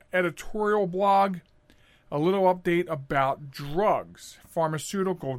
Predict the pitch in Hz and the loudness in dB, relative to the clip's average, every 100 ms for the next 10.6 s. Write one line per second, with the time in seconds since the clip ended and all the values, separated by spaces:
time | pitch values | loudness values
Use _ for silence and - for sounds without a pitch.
0 | 123 127 110 110 120 127 135 - 160 156 | -8 -6 -6 -6 -8 -6 -6 -6 -8 -6
1 | 160 170 185 190 - 226 202 170 202 202 | -2 -2 -2 -6 -2 -2 -2 -2 0 0
2 | 196 190 _ - _ _ _ _ - 185 | 0 -4 _ -20 _ _ _ _ -4 0
3 | 185 202 190 170 175 165 165 160 - - | 0 0 0 4 6 6 2 -4 -12 -16
4 | _ _ _ _ _ 151 151 151 147 160 | _ _ _ _ _ 0 2 2 -2 -2
5 | 156 143 143 139 113 135 131 131 - 175 | -2 2 2 2 0 0 2 0 0 2
6 | 269 208 190 190 180 180 185 - - - | 2 4 2 6 6 6 2 -4 -20 -20
7 | _ _ _ - 180 175 185 185 - - | _ _ _ 0 2 4 2 0 -4 -18
8 | - 247 175 139 - - - _ _ _ | -2 2 2 0 -12 -16 -18 _ _ _
9 | _ _ _ 147 123 120 - 147 - 135 | _ _ _ -6 -2 -2 -4 -8 -8 -10
10 | 127 117 208 151 123 | -10 -6 -2 -2 -2